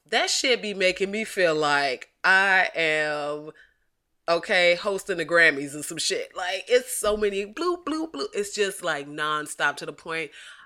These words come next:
I can't even see how many people are posting to me. So I scrolled down Trump's account. Yo, he was tweeting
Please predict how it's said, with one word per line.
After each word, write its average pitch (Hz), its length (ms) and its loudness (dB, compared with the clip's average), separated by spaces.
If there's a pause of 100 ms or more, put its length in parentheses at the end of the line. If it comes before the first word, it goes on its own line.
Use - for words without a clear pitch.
(220)
I 185 300 -2
can't 180 300 -8
even 156 280 -12
see 196 420 -10
how 165 260 -6
many 160 260 -12
people 170 520 -12
are 143 320 -4 (220)
posting 165 560 -8
to 151 140 -10
me. 135 320 -12 (520)
So - 180 -6
I 339 160 0
scrolled 196 460 -4
down 165 260 -6
Trump's 302 340 -10
account. 180 480 -8
Yo, 196 260 -4
he 294 260 -6
was 226 320 -4 (180)
tweeting 254 480 -6